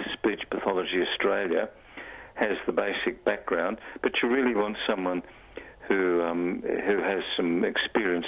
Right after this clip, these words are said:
with stuttering. And if you stutter or your child stutters,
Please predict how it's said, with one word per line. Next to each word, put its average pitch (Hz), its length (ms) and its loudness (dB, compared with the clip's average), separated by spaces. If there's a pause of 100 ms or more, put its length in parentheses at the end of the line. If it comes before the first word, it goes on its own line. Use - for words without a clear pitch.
with 98 80 0 (100)
stuttering. 101 480 0
And 117 140 0 (680)
if 135 180 0
you 131 100 2 (120)
stutter 113 340 0
or 101 100 4
your 95 120 2 (140)
child 98 340 2 (580)
stutters, 101 420 0